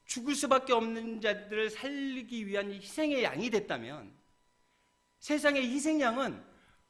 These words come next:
권력을 지켜나가기 위한 하나의 수단밖에 안 되는 거죠. 여러분, 학교 안에도 이런 모습이 있어요.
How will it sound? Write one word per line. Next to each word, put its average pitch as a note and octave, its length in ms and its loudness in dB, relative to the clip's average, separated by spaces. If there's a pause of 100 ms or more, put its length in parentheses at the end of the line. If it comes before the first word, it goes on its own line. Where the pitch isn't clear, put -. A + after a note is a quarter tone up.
권력을 D4+ 480 6
지켜나가기 D#3+ 760 -2
위한 F2 200 -16 (640)
하나의 B3+ 760 -2 (260)
수단밖에 - 1500 -8 (200)
안 B2 160 -12
되는 A#2+ 220 -12
거죠. F#2 240 -20 (540)
여러분, E3+ 400 -6 (840)
학교 - 380 -6
안에도 E3 240 -4
이런 B2+ 160 -4
모습이 G#2 300 -10
있어요. E2 540 -18